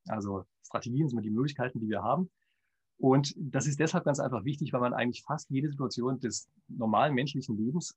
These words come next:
eigentlich als so ein Spiel darstellen kann. Also wir fragen uns immer, was sind so die wesentlichen Elemente dieser Situation, die greifen wir raus, machen dann daraus so ein einfaches oder auch kompliziertes Spiel, je nachdem, was es ist. Und dann fragen wir uns da drin,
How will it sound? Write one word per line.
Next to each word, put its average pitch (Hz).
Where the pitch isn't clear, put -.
eigentlich 139
als 127
so 131
ein 120
Spiel 139
darstellen 107
kann. 98
Also 104
wir 104
fragen 101
uns 131
immer, 127
was 101
sind 127
so 117
die 110
wesentlichen 139
Elemente 113
dieser 123
Situation, 123
die 143
greifen 117
wir 104
raus, 156
machen 123
dann 139
daraus 123
so 120
ein 104
einfaches 135
oder 113
auch 117
kompliziertes 127
Spiel, 202
je 131
nachdem, 131
was 117
es 107
ist. 170
Und 147
dann 117
fragen 123
wir 151
uns 143
da 139
drin, 135